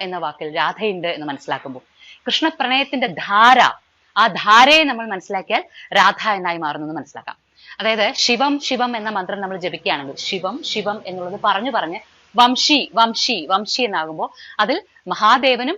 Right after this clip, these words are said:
അതുപോലെ തന്നെ മഹാവിഷ്ണുവിനെയും ശ്രീകൃഷ്ണനെയും ഒരുപോലെ പറയുന്നു എന്നുള്ളത് നമ്മൾ മനസ്സിലാക്കുമ്പോൾ, ഇവിടെ രാധ എന്നത് ധാര എന്നായി മാറുന്നു. കൃഷ്ണഭക്തിയുടെ ധാര, അല്ലെങ്കിൽ കൃഷ്ണനിങ്കിലേക്ക് നമ്മൾ നടത്തുന്ന യഥാർത്ഥ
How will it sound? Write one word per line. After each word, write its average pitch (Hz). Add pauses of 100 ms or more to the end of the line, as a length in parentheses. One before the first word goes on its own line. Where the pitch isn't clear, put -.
(100)
അതുപോലെ 240
തന്നെ 233 (500)
മഹാവിഷ്ണുവിനെയും 202
ശ്രീകൃഷ്ണനെയും 247
ഒരുപോലെ 240
പറയുന്നു 208
എന്നുള്ളത് 196
നമ്മൾ 185
മനസ്സിലാക്കുമ്പോൾ, 165 (320)
ഇവിടെ 320
രാധ 240 (300)
എന്നത് 185 (280)
ധാര 220 (260)
എന്നായി 185
മാറുന്നു. 143
കൃഷ്ണഭക്തിയുടെ 214
ധാര, 151 (400)
അല്ലെങ്കിൽ 208
കൃഷ്ണനിങ്കിലേക്ക് 254
നമ്മൾ 214
നടത്തുന്ന 202
യഥാർത്ഥ 208